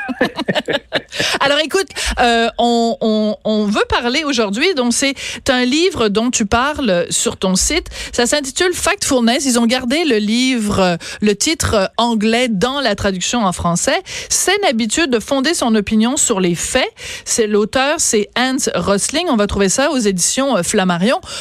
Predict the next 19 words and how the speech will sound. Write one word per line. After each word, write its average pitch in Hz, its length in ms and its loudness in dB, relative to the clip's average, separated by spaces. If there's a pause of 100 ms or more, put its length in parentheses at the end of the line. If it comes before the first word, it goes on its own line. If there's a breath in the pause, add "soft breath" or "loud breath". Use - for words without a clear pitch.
(160 loud breath)
Dans 220 140 4
le 226 80 2
fond, 330 120 2 (100)
le 247 60 4
gars, 240 160 0
il 262 120 0
dit, 254 300 2 (320 loud breath)
ben, 214 180 0 (140)
avant 233 280 0 (100)
de 233 40 -4
parler 247 300 0
de - 40 -14
quelque 226 200 0
chose, 349 220 0
basez-vous 226 440 0
donc 262 240 0
sur 220 180 2
les 202 140 2
faits. - 260 -2